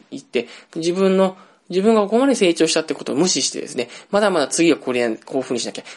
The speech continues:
まだまだ次はこういうふうにしなきゃっていうふうにこう考えてるとですね、どこか常に自分にこ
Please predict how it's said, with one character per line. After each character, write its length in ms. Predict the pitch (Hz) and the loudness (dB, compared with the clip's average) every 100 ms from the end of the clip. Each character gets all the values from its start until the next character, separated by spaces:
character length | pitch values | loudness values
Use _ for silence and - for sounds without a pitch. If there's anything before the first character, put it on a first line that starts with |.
| - | -2
ま 100 | 233 | 0
だ 80 | 226 | 2
ま 100 | 165 | 0
だ 60 | |
次 180 | - 151 | 0 0
は 60 | 135 | 2
こ 80 | |
う 20 | 131 | 0
い 20 | |
う 40 | |
ふ 20 | |
う 40 | 127 | 0
に 60 | |
し 80 | 123 | -4
な 80 | 117 | -6
き 80 | 90 | -8
ゃ 40 | |
っ 20 | |
て 140 | - 113 | -6 -6
い 20 | |
う 40 | |
ふ 40 | 110 | -4
う 20 | |
に 80 | 107 | -8
こ 80 | 101 | -8
う 40 | |
考 100 | 123 120 110 | -4 -4 -4
え 60 | 101 | -6
て 80 | |
る 60 | - | -8
と 80 | - | -10
で 100 | 55 | -8
す 80 | 110 | -6
ね、 160 | - - - - - 233 | -6 -10 -20 -20 -8 0
ど 140 | 311 | 0
こ 60 | - | 2
か 120 | 302 | 0
常 220 | 294 294 | 0 2
に 80 | 202 | 2
自 140 | 156 | 2
分 200 | 147 151 | 2 4
に 100 | 147 | 2
こ 320 | 139 139 139 | 2 0 -2